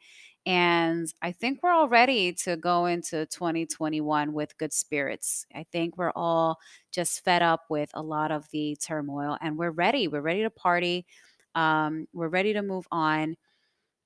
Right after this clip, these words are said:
Um, and, and I, and I see it, and I'm loving and enjoying this spirit, especially because it was very unexpected this year.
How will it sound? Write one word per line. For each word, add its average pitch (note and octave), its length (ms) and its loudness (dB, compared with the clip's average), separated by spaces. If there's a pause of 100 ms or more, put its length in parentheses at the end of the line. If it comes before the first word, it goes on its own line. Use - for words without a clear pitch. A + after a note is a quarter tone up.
(120)
Um, D#3+ 360 -2
and, F3 180 0
and F3+ 180 -2
I, F3+ 100 2
and F3 220 -4
I F#3 100 -2
see G3 380 0
it, F3+ 80 2
and E3 140 0
I'm D#3+ 140 -2
loving E3 400 0
and D3+ 80 0
enjoying D3 720 -2
this C#3+ 160 -6
spirit, C#3+ 680 -4
especially E3 480 -4
because D#3 340 -8
it D#3 40 -6
was D3 160 -10
very D3+ 240 -2
unexpected C#3 560 -8
this - 240 -4
year. G2+ 220 -6